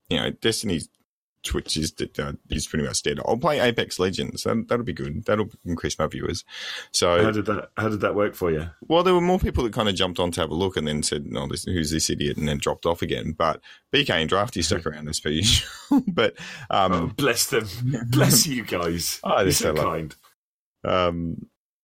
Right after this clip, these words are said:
Speaker 1: and they, <laughs> so I'm not very good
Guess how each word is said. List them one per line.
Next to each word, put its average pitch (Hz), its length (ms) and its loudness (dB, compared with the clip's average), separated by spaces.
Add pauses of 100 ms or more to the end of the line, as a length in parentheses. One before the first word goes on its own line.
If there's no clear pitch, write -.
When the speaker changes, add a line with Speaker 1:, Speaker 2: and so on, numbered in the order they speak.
(100)
Speaker 1:
and 92 220 0
they, 95 480 2 (680)
<laughs> - 20 -2
so - 1040 0 (460)
I'm 131 100 0
not 143 160 0
very 185 220 2
good 104 340 0